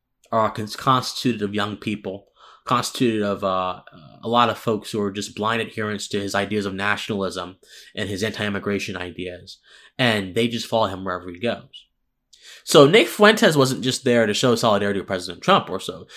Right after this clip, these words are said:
He was there to push his idea that America is under cultural attack.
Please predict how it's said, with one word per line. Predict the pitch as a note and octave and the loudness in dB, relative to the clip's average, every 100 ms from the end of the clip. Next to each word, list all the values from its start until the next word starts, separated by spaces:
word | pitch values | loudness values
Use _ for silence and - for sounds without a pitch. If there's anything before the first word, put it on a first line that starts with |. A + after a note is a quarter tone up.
| - | -6
He | - B2 | 2 4
was | D4 F3 | 6 4
there | A#2+ A#2 A2 | 4 4 4
to | G#2+ | 2
push | - B2+ A#2+ | 0 0 2
his | |
idea | A2+ G#2 A2 G#2+ | 0 0 0 2
that | G2+ G2 F#2+ | 2 0 0
America | G#2+ B2+ B2 A#2 | 0 4 4 2
is | |
under | G#2+ G2 F#2 | -2 -2 -4
cultural | A2+ G#2 - F#2+ F#2 | -2 -4 -4 -8 -6
attack. | - D3+ - - | 0 0 -2 -14